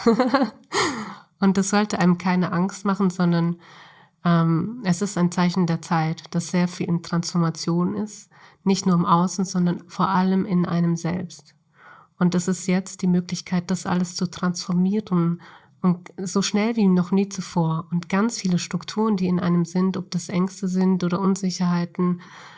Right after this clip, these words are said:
ähm, dann auch kollektive Energien, ähm, die man so aufnimmt durch die Resonanzen. Da ist wichtig, sich, äh, möglichst täglich energetisch zu reinigen. Das ist bereits über,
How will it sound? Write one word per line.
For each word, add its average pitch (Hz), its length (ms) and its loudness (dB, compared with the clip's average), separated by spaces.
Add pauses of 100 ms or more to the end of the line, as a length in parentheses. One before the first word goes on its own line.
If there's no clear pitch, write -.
(400)
ähm, 175 260 4
dann 175 180 0
auch 185 160 0
kollektive 202 560 -2
Energien, 190 760 0 (320)
ähm, 175 300 4
die 180 160 -2
man 175 160 4
so 175 240 0
aufnimmt 185 640 0
durch 185 180 -4
die 185 120 -2
Resonanzen. 180 880 0 (480)
Da 175 120 -2
ist 185 200 -4
wichtig, 180 360 -2
sich, - 500 -4
äh, 165 180 0 (180)
möglichst 202 500 -2
täglich 180 360 -2
energetisch 175 640 -2
zu - 160 -4
reinigen. 175 800 0 (360)
Das - 200 -6
ist - 320 -6 (300)
bereits 175 560 0
über, 180 560 0